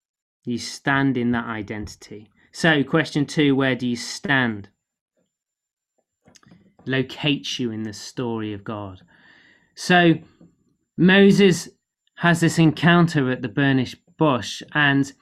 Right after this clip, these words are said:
he's standing there barefoot in the sand, and then guess what? God says, "Do you know what? I've got a little task for you. I'm gonna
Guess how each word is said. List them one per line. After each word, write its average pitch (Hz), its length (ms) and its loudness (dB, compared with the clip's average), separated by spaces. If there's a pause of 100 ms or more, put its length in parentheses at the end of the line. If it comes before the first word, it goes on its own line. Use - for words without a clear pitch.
(2250)
he's 160 240 2
standing 190 520 4
there 165 220 4
barefoot 170 640 2
in 160 140 2
the 147 80 0
sand, 165 720 2
and 147 200 2
then 147 180 0
guess 151 380 -4
what? 151 260 -2
God 156 240 -2 (260)
says, 151 280 -2
"Do - 160 -6
you 190 40 0
know 202 180 2
what? 190 280 0
I've 156 200 -8
got 185 260 0
a 170 40 0
little 165 280 0
task - 520 -4
for 131 80 -8
you. 107 380 -6 (800)
I'm 175 200 0
gonna 175 500 0